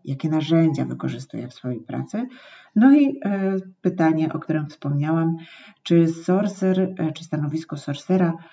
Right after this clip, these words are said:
to rzeczywiście stanowisko na start. Dzisiaj będziemy mówić o stanowisku sourcera w branży H R, w branży rekrutacji. Nie będziemy mówić o innych, e, stanowiskach sourcerów w innych branżach.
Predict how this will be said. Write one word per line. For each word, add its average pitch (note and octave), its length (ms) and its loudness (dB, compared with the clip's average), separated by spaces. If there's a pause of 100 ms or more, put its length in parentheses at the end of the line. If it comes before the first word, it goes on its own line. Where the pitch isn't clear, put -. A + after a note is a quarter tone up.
(260)
to G#3 120 -2
rzeczywiście F3 600 -2
stanowisko C3+ 800 -2 (180)
na C3+ 140 -2
start. - 320 -14 (840)
Dzisiaj E3+ 560 -8 (220)
będziemy F#3+ 560 0
mówić F#3+ 360 -2
o F#3 40 -4
stanowisku F#3 640 0
sourcera F#3 840 -4 (380)
w E3 160 -6
branży F#3 680 2
H - 260 -10
R, E3+ 140 -4
w G3 80 -8
branży E3+ 320 -2
rekrutacji. E3 720 -4 (340)
Nie A3 180 4
będziemy A#3 340 2
mówić C#3+ 360 -6
o D3+ 340 -4
innych, D3+ 540 2
e, - 80 -4 (460)
stanowiskach C#3+ 800 -6
sourcerów D3 680 -6 (160)
w - 120 -16
innych C#3 300 0
branżach. A#2 440 -10